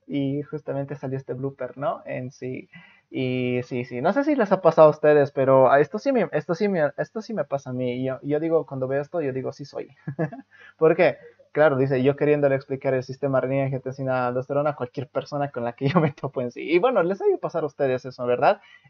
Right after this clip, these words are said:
Qué lindo se siente cuando una persona entiende y qué feo se siente cuando entiende y no sabe a quién contarlo porque nadie más le entiende. <laughs>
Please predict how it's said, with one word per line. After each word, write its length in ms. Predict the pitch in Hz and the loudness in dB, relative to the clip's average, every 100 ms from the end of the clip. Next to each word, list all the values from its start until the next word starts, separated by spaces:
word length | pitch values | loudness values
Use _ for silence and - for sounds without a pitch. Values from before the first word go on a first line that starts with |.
| _ | _
Qué 120 | 233 254 | 2 4
lindo 360 | 180 208 175 | 2 0 0
se 140 | 139 135 | -2 -6
siente 380 | 139 135 160 160 | -4 -4 -4 -4
cuando 220 | 131 139 | -4 -4
una 140 | 151 | -6
persona 340 | 135 131 147 131 | -8 -10 -6 -6
entiende 880 | 120 113 135 156 185 147 139 - _ _ _ _ - | -6 -8 -6 -6 -4 0 0 0 _ _ _ _ 0
y 840 | 156 151 151 151 147 147 147 147 139 | 4 6 6 6 4 4 4 2 2
qué 120 | 180 | 0
feo 160 | 214 202 | 2 0
se 120 | 165 | 0
siente 340 | 160 160 - | -2 0 -2
cuando 600 | - 131 131 135 131 120 | 0 -2 2 6 6 6
entiende 760 | 143 147 151 202 202 165 196 - | 4 0 2 4 6 8 8 4
y 120 | 156 | -2
no 100 | 170 | -2
sabe 200 | 185 165 | 2 2
a 40 | 156 | 2
quién 200 | 165 165 | 0 0
contarlo 580 | 135 135 185 185 123 - | 0 2 2 4 0 -2
porque 300 | 123 127 127 | -6 -2 -2
nadie 180 | 151 | 0
más 160 | 151 160 | -2 -2
le 80 | 139 | -4
entiende. 560 | 139 180 202 135 143 | -4 -4 -2 0 0
<laughs> 360 | 175 - 277 _ | 0 -4 -6 _